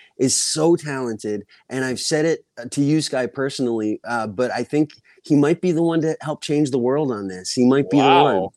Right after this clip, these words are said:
Speaker 1: He's got,
Speaker 2: Well,
Speaker 1: yeah.
Speaker 2: I reached out to him recently and asked him to come back on the show because he hasn't been on since that album came out. He was talking about that album coming out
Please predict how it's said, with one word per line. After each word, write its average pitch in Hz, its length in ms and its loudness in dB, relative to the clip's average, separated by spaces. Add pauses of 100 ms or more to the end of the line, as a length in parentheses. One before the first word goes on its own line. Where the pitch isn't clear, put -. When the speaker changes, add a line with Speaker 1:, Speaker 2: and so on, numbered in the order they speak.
(540)
Speaker 1:
He's 139 180 0
got, 131 260 2
Speaker 2:
Well, 113 100 -2 (440)
Speaker 1:
yeah. 123 300 -2 (260)
Speaker 2:
I 139 60 2
reached 180 320 -2
out 165 140 2
to 160 100 -6
him 135 80 -6
recently 123 440 -6
and 107 100 -4
asked 110 180 -6
him 117 80 -10
to 104 60 -12
come 107 180 -10
back 104 180 -4
on 104 60 -4
the 98 80 -8
show 101 260 -6
because 104 260 -10
he 107 100 -8
hasn't 120 240 -8
been 113 100 -8
on 101 140 -8
since 98 300 -12
that 101 160 -6
album 92 300 -8
came 131 220 -10
out. 143 300 -8 (840)
He 135 140 -2
was 127 120 0
talking 143 340 -2
about 117 380 -2
that 120 160 0
album 113 280 -2
coming 107 360 -10
out 98 440 -2